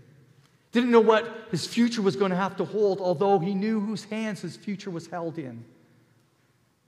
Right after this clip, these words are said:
He didn't know whether how much more persecution he was gonna experience, but he was willing to praise and thank God anyway. And as a result, what it did for Paul, it transformed. And this is what it will do for us. It will transform, as it did Paul, your perspective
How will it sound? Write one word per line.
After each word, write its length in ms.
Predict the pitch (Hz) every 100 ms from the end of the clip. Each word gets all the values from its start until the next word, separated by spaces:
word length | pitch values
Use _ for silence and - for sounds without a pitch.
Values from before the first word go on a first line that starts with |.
| _
He 80 | -
didn't 140 | 226 240
know 80 |
whether 260 | 226 233 196
how 200 | 175 220
much 260 | 220 202 -
more 180 | 208
persecution 720 | 202 - 208 - - 226 190 190
he 60 |
was 140 | 180 147
gonna 180 | 180
experience, 640 | 165 - - 202 180 156 139
but 120 | 185
he 60 | 160
was 120 | 147
willing 180 | 202 170
to 60 | 139 - -
praise 380 | - 226 220 139
and 100 | 165
thank 260 | 185 175
God 300 | 175 165 160
anyway. 400 | 135 139 127 117 - - - -
And 120 | 185 214
as 140 | 160
a 40 |
result, 420 | 185 190 226 233 190
what 140 | 202
it 80 | 151
did 180 | 202 -
for 100 | 190
Paul, 480 | - 175 165 127 - - - -
it 140 | - 190
transformed. 960 | - 220 208 - - 196 151 120 - - - - 180
And 80 |
this 160 | 214 220
is 60 | 196
what 160 | 220
it 100 | 208
will 120 | 180
do 160 | 131 185
for 180 | 143 156
us. 220 | 139 - - -
It 120 | 247
will 100 | 196
transform, 800 | - 196 160 - 202 202 208 202 - -
as 140 | 156 143
it 120 | 143
did 180 | 160 -
Paul, 400 | - 202 208 196
your 140 | 139
perspective 800 | 127 139 - 208 196 226 220 -